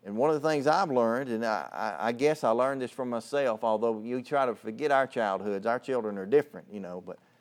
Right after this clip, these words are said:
I can remember as a child, you were most happy if you got what you had asked for. Now, that wasn't always possible.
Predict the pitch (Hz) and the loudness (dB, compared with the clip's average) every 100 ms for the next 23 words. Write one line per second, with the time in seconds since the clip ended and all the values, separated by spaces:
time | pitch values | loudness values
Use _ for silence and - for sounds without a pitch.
0 | _ _ _ _ _ _ 113 160 165 139 | _ _ _ _ _ _ 0 0 0 -2
1 | 143 123 104 101 - 156 160 127 101 117 | -2 -2 -6 -8 -4 -2 2 0 0 -6
2 | 165 165 127 143 135 - - 175 175 - | -2 0 2 0 0 -6 -6 -4 -4 -6
3 | 110 107 98 104 117 104 127 127 107 107 | -10 -10 -12 -10 -10 -4 0 0 -2 -6
4 | 107 - 104 92 101 101 113 - - - | -6 -6 -10 -8 -6 -6 -6 -10 -18 -12
5 | 76 - - 76 - _ _ _ _ _ | -12 -12 -16 -16 -18 _ _ _ _ _
6 | _ _ _ _ _ _ _ _ _ _ | _ _ _ _ _ _ _ _ _ _
7 | _ _ _ _ _ _ _ _ _ - | _ _ _ _ _ _ _ _ _ -16
8 | 92 101 127 147 147 147 143 - 175 170 | -6 0 4 4 6 6 4 2 2 2
9 | - - | -2 -14